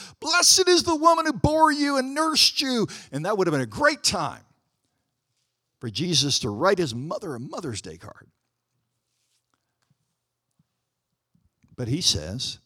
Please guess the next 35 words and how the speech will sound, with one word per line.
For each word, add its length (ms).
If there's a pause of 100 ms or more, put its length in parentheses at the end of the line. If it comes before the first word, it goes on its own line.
(460)
"More 180
blessed 380
are 100
those 280
who 80
hear 540
the 140
word 160
of 100
God 280
and 160
keep 320
it." 100 (1200)
So, 240
so 140
my, 140 (160)
my 100
point 380
is, 320 (2000)
it 160
wasn't 340
an 160
end 280
of 100
obscurity 960
and 220
difficulty 640
being 260
overlooked 560
and 180
being 240
forgotten. 680
"Let 140
it 240
be" 480